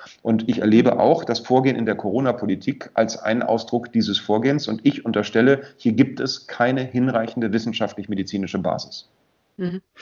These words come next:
Speaker 2: Es gibt ja jetzt für meines Wissens alle drei Impfstoffe einen sogenannten rote Handbrief. Vielleicht können Sie kurz erläutern, was das ist.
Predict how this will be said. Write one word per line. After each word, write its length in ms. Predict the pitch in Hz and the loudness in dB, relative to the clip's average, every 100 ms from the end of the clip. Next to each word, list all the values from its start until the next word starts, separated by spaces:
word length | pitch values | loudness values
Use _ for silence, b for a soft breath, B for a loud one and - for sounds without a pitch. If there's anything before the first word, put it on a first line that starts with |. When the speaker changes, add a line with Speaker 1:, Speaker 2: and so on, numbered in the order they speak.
| B B B B | B B B B
Speaker 2:
Es 120 | 180 - | -4 0
gibt 160 | 240 | 2
ja 80 | 320 | 4
jetzt 240 | 277 254 | 4 2
für 420 | - 226 214 202 190 | 2 6 8 8 6
meines 300 | 190 202 196 | 4 2 0
Wissens 220 | 190 - | -2 0
alle 240 | 160 175 | 2 2
drei 360 | 170 139 131 214 | 0 -2 2 4
Impfstoffe 720 | 285 226 208 - 214 220 247 | 2 0 -2 -2 -2 0 2
einen 220 | 233 214 | 2 4
sogenannten 640 | 208 196 185 185 196 202 | 2 2 2 2 2 2
rote 580 | 180 180 233 - 190 - | 4 4 4 4 -2 0
Handbrief. 840 | 180 247 302 - 180 170 180 175 | 2 4 2 0 0 2 4 2
Vielleicht 280 | - 175 175 | 0 -2 0
können 140 | 208 202 | 2 2
Sie 80 | |
kurz 200 | 185 196 | 2 2
erläutern, 400 | 185 170 196 220 | 4 4 4 4
was 140 | 180 - | 0 0
das 180 | 160 - | -4 0
ist. 380 | 214 294 - | 4 4 2